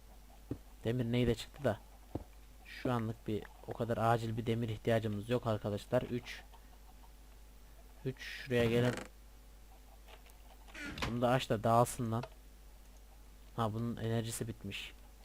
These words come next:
Ver şuna yarı. Allah. Allah, sıkıştık.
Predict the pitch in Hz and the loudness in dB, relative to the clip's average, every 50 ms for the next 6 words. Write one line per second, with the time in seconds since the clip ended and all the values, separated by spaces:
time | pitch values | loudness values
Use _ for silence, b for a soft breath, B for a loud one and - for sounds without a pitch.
0 | - - - - - - - - - - - - - - 117 123 131 - - - | -20 -20 -20 -20 -20 -20 -20 -20 -20 -20 -20 -20 -6 0 2 2 2 2 0 -2
1 | 117 107 107 110 110 120 123 120 - - - - - - - - - - - - | 0 2 2 2 2 2 0 -4 -6 -12 -20 -20 -20 -20 -20 -20 -20 -20 -20 -20
2 | - - - - - - - - - - - - - - - - - - - - | -20 -20 -20 -20 -20 -20 -20 -20 -20 -20 -20 -20 -20 -20 -20 -20 -20 -20 -20 -20
3 | - - - - - - - - - - - - - - - - - - - 120 | -20 -20 -20 -20 -20 -20 -20 -20 -20 -20 -20 -20 -20 -20 -20 -20 -14 -4 0 2
4 | 120 117 113 113 127 120 - - - - - - - - - - - - 101 110 | 2 2 6 6 6 6 4 2 -6 -18 -20 -20 -20 -20 -16 -8 -6 -4 -4 -2
5 | 110 110 107 - - - - - - - - 107 - - | -2 -2 -2 -4 -8 -14 -12 -10 -10 -10 -8 -10 -12 -12